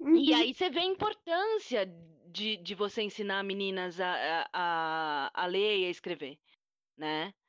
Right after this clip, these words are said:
Speaker 1: Então,
Speaker 2: Sim.
Speaker 1: se elas souberem escrever,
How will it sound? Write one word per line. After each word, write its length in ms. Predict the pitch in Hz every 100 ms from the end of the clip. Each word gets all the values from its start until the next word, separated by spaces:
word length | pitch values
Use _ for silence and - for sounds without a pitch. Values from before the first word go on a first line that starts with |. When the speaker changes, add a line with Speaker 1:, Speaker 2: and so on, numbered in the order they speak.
| _ _ _ _ _ _
Speaker 1:
Então, 640 | 170 - 185 277 311 320
Speaker 2:
Sim. 340 | 302 254 226 -
Speaker 1:
se 200 | - 220
elas 200 | 208 214
souberem 460 | 247 214 226 226
escrever, 560 | 214 - 196 170 196 247